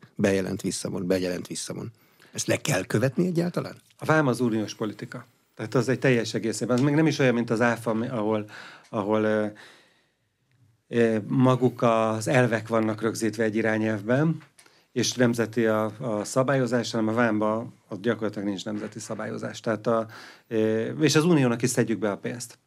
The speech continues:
Speaker 2: Ugye huszonöt százalék marad a nemzeti költségvetés, hetvenöt százalékat mi befizetünk Brüsszelnek. Ö, és, ö, ezt egyébként teljesítjük is, ö, szabályosan, ahogy kell.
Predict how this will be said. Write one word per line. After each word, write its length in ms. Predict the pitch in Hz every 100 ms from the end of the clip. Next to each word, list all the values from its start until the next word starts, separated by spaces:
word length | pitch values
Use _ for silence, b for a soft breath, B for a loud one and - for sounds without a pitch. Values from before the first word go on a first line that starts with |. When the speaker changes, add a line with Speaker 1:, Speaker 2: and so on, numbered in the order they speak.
| -
Speaker 2:
Ugye 180 | 120
huszonöt 340 | 120 139 110 107
százalék 400 | 117 107 107 104
marad 260 | 110 104 101
a 180 | 117 123
nemzeti 320 | 113 104 107
költségvetés, 500 | 143 147 139 120 113
hetvenöt 480 | 104 131 117 110 113
százalékat 640 | 113 104 107 104 107 101
mi 80 | 104
befizetünk 580 | 98 98 101 98 107 104
Brüsszelnek. 680 | 107 - 120 127 - - _ b b b b b b b b b -
Ö, 300 | 104 104 104
és, 460 | - 139 120 -
ö, 460 | 131 123 120 117 117 127
ezt 220 | - 139 139
egyébként 240 | - 113
teljesítjük 600 | 113 98 92 104 - 107
is, 300 | 107 - -
ö, 200 | 117 107 117 117 120 127 123 113 117 123
szabályosan, 680 | - 110 104 104 - 107 104 107
ahogy 280 | 120 98 -
kell. 300 | 139 156